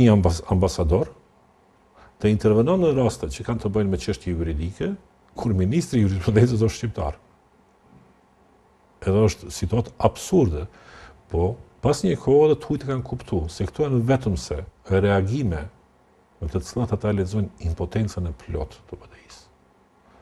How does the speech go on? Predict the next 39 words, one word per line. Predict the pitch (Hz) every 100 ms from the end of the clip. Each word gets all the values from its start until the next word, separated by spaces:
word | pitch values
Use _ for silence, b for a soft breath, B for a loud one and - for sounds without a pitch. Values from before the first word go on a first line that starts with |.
| B B B B
Dhe | 95 95 - 107
aja | 131 127
faza | 135 135 113 95
fillestare | 113 104 - 120 107 98
e | -
habis, | 101 95 113 92 -
se | 87 82 - -
si | - 95
mund | 107 131
t'i |
kërkojnë | 135 127 147 -
këto | 90
gjëra, | 85 147 180 - B B B B
tani | 127 151 135
interpretojnë | 123 110 117 - 135 127
se | 127 117 110 _ _ -
këta | - 90
vërtet | 90 104
s'pas | - 92 -
kanë | 78
asgjë | 78 80
në | 82 85
dorë. | - _ _ _ _ _ _ _ _ _ _ B B B
Dhe | 104 101
kjo | 135
nuk | 127
ka | 117
qenë | - 113
vërtetimi | 95 95 82 80 71
imi, | 73 76
apo | 82 90 85 B B
spekulimi | - - 90 - 85 82 80 76
imi, | 95 - b
kjo | - 110
ka | 107
qenë | 104
konkluzë | 95 87 98 90
e | 73
tyre. | - -